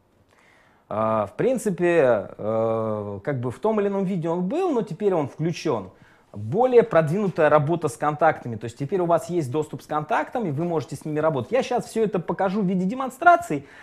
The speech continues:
Просто хочу подвести некую базу, чтобы было понятно, о чём я говорю. Работа с аппоинтментами. То есть вы можете их создавать. То есть это, собственно, это что означает? Свои календари.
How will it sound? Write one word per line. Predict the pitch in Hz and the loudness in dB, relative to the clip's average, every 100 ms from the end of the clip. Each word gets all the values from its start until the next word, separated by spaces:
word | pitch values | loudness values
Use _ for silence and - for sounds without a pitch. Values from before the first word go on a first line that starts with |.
| - - | -8 0
Просто | 220 190 | 0 2
хочу | 202 202 311 | 0 2 0
подвести | 262 190 - 233 | 2 0 -2 -2
некую | 220 190 185 | -2 0 0
базу, | 170 226 196 | 2 2 2
чтобы | 147 151 | -2 -4
было | 147 165 | 0 0
понятно, | 139 143 170 190 175 | -2 -4 -2 -2 -2
о | 143 | -6
чём | - 160 | -4 -4
я | 143 | -4
говорю. | 135 135 120 110 | -2 0 0 2
Работа | 143 180 226 180 | 2 4 2 2
с | 180 | -2
аппоинтментами. | 165 185 170 - 98 98 90 - - - _ | 0 0 0 -4 -12 -14 -16 -20 -20 -20 _
То | |
есть | 110 | -10
вы | 123 | -6
можете | 147 165 - | -4 -4 -6
их | 147 | -10
создавать. | 165 131 147 175 220 220 - | -8 -2 0 0 0 -2 -4
То | |
есть | 147 | -6
это, | 156 151 | -6 -6
собственно, | - 220 160 | -4 -2 -2
это | 156 | -4
что | - 226 | 0 0
означает? | 170 147 117 104 | 0 -2 -6 -6
Свои | 156 190 | -2 -2
календари. | 202 160 151 131 113 117 | 0 -2 0 0 0 -4